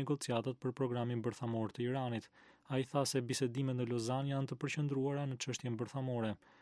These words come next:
Diplomat të lartë nga jashtu quajturi grupi P pesë plus një, që po marrin pjesë në bisedime, pritet së shpejti të takohen me homologët e tyre iranian dhe amerikan. Të njëjtën, presidenti iranian Hasan Rouhani tha se i dërgoi një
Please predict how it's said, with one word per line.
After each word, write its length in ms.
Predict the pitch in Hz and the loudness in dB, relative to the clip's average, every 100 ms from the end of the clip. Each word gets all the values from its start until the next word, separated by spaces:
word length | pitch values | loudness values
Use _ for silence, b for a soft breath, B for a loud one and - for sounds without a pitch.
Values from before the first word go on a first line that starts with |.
| b b b 143 | b b b -2
Diplomat 460 | 156 170 165 156 | 4 6 6 4
të 80 | - | 4
lartë 320 | 127 123 160 160 | 4 4 2 2
nga 100 | 147 | 2
jashtu 260 | 143 - 135 | 2 0 -2
quajturi 480 | - 139 127 131 123 | 2 2 4 2 4
grupi 340 | 123 123 120 | 4 6 2
P 240 | - - 139 - | 2 0 0 2
pesë 220 | 127 - | 0 2
plus 280 | - 110 - | 0 0 0
një, 200 | 117 160 B B B B | 0 0 B B B B
që 140 | - | -2
po 80 | 143 | 0
marrin 380 | 147 143 135 131 | 0 0 0 -2
pjesë 480 | 123 135 127 127 135 | -2 2 2 2 -2
në 60 | 117 | -2
bisedime, 540 | 127 170 131 120 143 151 | 0 0 0 0 -2 0
pritet 320 | 147 147 143 - | 0 2 0 0
së 160 | - 160 | -2 -2
shpejti 320 | - 131 131 139 | 0 0 2 2
të 80 | 143 | 2
takohen 600 | 151 - _ 131 123 135 131 | 0 -4 _ -2 0 0 -2
me 140 | 131 127 | -2 -2
homologët 560 | 120 139 120 127 147 151 | 0 0 2 2 2 0
e 60 | 127 | 0
tyre 240 | 127 131 | 0 2
iranian 460 | 135 147 131 123 127 | 2 2 2 0 -2
dhe 140 | 123 123 | -2 0
amerikan. 540 | 120 127 120 123 110 95 B B B B B B _ | 0 0 -2 -2 -2 -4 B B B B B B _
Të 140 | 151 | 4
njëjtën, 300 | 147 147 143 139 | 6 6 4 4
presidenti 560 | 139 131 131 127 127 | 2 2 0 2 2
iranian 420 | 123 127 123 123 117 | 2 2 2 2 0
Hasan 340 | 117 - 123 | 0 0 2
Rouhani 460 | 117 110 147 151 147 | 2 2 2 4 2
tha 160 | - 147 | 0 0
se 160 | - | 2
i 80 | 139 | 2
dërgoi 380 | 131 131 139 143 | 2 2 2 2
një 80 | 139 | 2